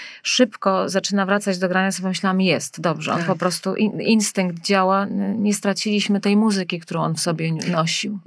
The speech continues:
Speaker 2: Pomyślałaś sobie tak, bo jego, bo byłaś przekonana, że jego przeznaczeniem było co innego. Nie choroba,
Speaker 1: Absolutnie
Speaker 2: tylko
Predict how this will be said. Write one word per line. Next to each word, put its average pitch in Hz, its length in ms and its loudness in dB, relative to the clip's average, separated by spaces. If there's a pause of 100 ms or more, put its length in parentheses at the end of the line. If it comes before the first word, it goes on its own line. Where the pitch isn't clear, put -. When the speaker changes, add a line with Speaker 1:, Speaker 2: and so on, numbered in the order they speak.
(180)
Speaker 2:
Pomyślałaś 160 540 -6
sobie 165 200 -6
tak, 170 180 -6
bo 170 160 -6
jego, 180 340 -4 (260)
bo 160 80 2
byłaś 160 240 -2
przekonana, 185 500 -4
że 180 120 -4
jego 180 180 -4
przeznaczeniem 190 680 -6
było 214 200 -6
co 247 140 -2
innego. 262 640 -2
Nie 208 140 4
choroba, 170 680 -2
Speaker 1:
Absolutnie 185 460 -2
Speaker 2:
tylko 214 100 0